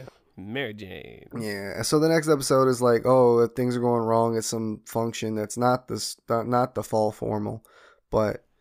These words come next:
Speaker 2: it's just like
Speaker 1: Poor Flash Thompson has to dress up as a, a cheerleader
Speaker 2: Mm,
Speaker 1: later, by the way.
Speaker 2: yeah. Um, but yeah, so, so they, they, what do they do? They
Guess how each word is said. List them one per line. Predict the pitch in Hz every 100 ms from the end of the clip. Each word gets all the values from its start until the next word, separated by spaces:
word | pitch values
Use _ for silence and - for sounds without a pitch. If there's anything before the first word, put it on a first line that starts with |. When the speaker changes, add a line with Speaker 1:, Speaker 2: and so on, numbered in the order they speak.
| _ _ _ -
Speaker 2:
it's | 113 -
just | 104 - -
like | 110 107
Speaker 1:
Poor | 143 139
Flash | - 123 123
Thompson | - 113 110 - 110 107
has | 107 107
to | -
dress | 104 107 104 -
up | 104 -
as | 107 101
a, | 104 101 101 110 _ _ _
a | 110
cheerleader | 98 - 104 101 107 104
Speaker 2:
Mm, | 104
Speaker 1:
later, | 117 110 110
by | 131 120
the |
way. | 117
Speaker 2:
yeah. | 110 107 113 - _ _ _ 120
Um, | 123 120 113 110 110 - _ _ _ _ _ _ _ _ _
but | 127 131 123 117 104 _ _ _ _ _ _ _ _ _ _ _ _ _ _ _ _ _ _ _ _ _ _ -
yeah, | 127 135 151 180 156 117
so, | 107 - 131 127 120 113 107 -
so | - 127
they, | 120 135 139 135 131
they, | 113 123 123 120 120
what | - 131
do |
they | 107 104
do? | - - _ _
They | 139 143 143 139 135